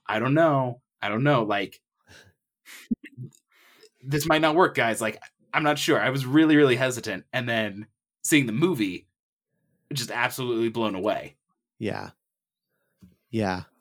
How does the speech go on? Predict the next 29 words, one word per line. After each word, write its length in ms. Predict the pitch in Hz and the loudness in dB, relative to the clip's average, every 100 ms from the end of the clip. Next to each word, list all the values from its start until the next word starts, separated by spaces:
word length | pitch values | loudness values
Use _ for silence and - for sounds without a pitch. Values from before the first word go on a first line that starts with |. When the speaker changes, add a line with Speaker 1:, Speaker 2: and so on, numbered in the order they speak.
| _ - - | _ -18 -2
Speaker 2:
Yeah. 160 | 135 | 0
The, 240 | 127 151 165 | 0 -2 -4
the 220 | 139 170 | 0 2
animation 480 | 233 233 208 185 170 | 4 4 4 4 2
was 120 | 151 | 0
definitely 640 | 156 151 160 127 135 131 | 2 0 0 -4 0 2
one, 560 | 123 123 127 120 117 113 - _ _ _ _ | 2 2 0 0 -2 -10 -16 _ _ _ _
um, 600 | - 120 110 104 104 104 - _ _ _ - | -4 -2 -2 -2 -6 -12 -18 _ _ _ -12
that, 640 | 120 127 135 117 110 - _ _ _ | -6 -2 0 0 -2 -6 _ _ _
you 160 | 156 147 | -2 2
know, 340 | 127 107 98 - _ _ _ | 2 0 -6 -14 _ _ _
I 100 | - | 2
worked 220 | 180 196 165 | 4 4 4
in 100 | 135 | 0
a 40 | |
movie 320 | 139 151 143 | 4 6 4
theater 500 | 120 127 117 113 104 | 4 0 2 2 0
when 180 | 104 120 | 0 0
this 140 | 117 - | -2 -4
came 220 | 120 107 | -4 -2
out, 260 | 101 98 - _ - | -2 -4 -8 _ -8
and, 400 | 117 110 107 104 | -4 -4 -4 -2
uh, 400 | 107 98 92 92 - _ _ _ _ _ _ - | 0 0 -2 -6 -12 _ _ _ _ _ _ -8
lot 540 | 139 156 165 165 160 | 0 4 6 6 4
of 100 | 147 | 0
people 580 | 135 143 139 120 101 98 127 | -4 -4 0 2 0 -2 -2
asking 360 | 123 - 117 | -2 -2 -6
for 140 | 104 110 | -4 -2
refunds 560 | 101 95 80 90 - | -4 -4 -10 -10 -16